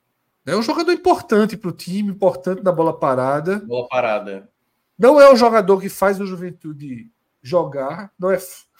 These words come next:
Speaker 1: não é o jogador que dá fluidez ao Juventude, mas é uma arma do time, né?
Speaker 2: Sobrou
Speaker 1: E
Speaker 2: pro
Speaker 1: queira ou
Speaker 2: Vargas,
Speaker 1: não.
Speaker 2: né? Resumindo. Matheus Vargas vai,
Speaker 1: É.
Speaker 2: <laughs> vai ter que conduzir esse negócio.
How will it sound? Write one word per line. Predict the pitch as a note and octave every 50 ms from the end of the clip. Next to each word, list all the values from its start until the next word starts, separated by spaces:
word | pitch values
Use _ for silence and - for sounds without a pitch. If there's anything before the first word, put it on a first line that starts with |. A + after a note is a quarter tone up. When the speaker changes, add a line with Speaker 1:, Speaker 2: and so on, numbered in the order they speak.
| _ _ _ _ _ _ -
Speaker 1:
não | D#3+ F#3
é | G#3+
o | G#3+ F#3+
jogador | G#3 G3+ G3 F#3 F#3 F3
que | F#3 F#3+
dá | E3 F3+ C#3+
fluidez | - - F#3+ F#3+ F3+ D3 C3+ D3 D#3 E3+ F#3+ F3+
ao | F3
Juventude, | D3+ C#3+ C#3+ C#3 C#3 C#3 C3 B2+ - D3 C#3 C#3+ D3 E3+ G#3 A#3 A3+ _ _ _ _ _ _ _ _ _ _ _ _ _
mas | - D#3+ D3+ C#3+ A#2+
é | D3+
uma | D#3+ G3 G#3+
arma | F#3 D3 D3 D3 F3+ E3+ G3+
do | G3 A#3
time, | - - - F3 D3 B2+ A#2+ A2+
né? | A2+
Speaker 2:
Sobrou | A2 - A2+ A#2+
Speaker 1:
E | A#2+
Speaker 2:
pro | - G3+
Speaker 1:
queira | C3 B2+ B2
ou | A#2+
Speaker 2:
Vargas, | A2+ A2 A2+ A2+ A2 G2+ G2
Speaker 1:
não. | A2 A#2+ C#3+
Speaker 2:
né? | D3 -
Resumindo. | C#3 B2 B2+ C3+ A#2+ G#2+ G2+ G2 F#2 - _ _ _ _
Matheus | _ - - _ - C#3 C3+ A#2+
Vargas | A#2+ B2 C3+ C#3+ D3 D3+ D3
vai, | D3 C#3+ C#3+ - - _ _ - D3 - _ _ - _ _ _ - F3 - _ _
Speaker 1:
É. | C#3 D#3+ D#3 C3 G2+ - - - - - _
Speaker 2:
<laughs> | _ _ _ _ _ _
vai | - C3+ C3+ B2+ B2
ter | B2 - B2+ B2
que | B2+ B2+ B2+
conduzir | - B2+ B2+ B2 B2 B2 A#2+ A#2+
esse | A#2+ A#2+ -
negócio. | B2 A#2+ A#2+ A#2+ A#2+ C3 C3+ _ _ - D3+ C#3+